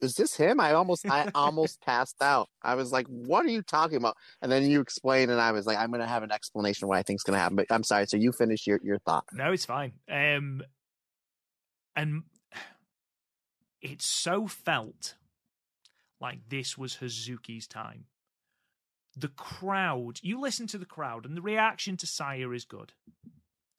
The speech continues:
Speaker 2: The reaction to Hazuki, I would argue,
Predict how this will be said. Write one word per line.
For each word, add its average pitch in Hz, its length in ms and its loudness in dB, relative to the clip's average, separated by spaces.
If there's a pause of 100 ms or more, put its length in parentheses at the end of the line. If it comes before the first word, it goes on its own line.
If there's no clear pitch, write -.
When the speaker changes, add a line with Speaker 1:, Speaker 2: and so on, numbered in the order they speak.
(420)
Speaker 2:
The 127 100 -10
reaction 165 440 -2 (580)
to 180 100 -4
Hazuki, 165 760 -6 (560)
I 180 200 2
would 156 200 -4
argue, 113 640 -8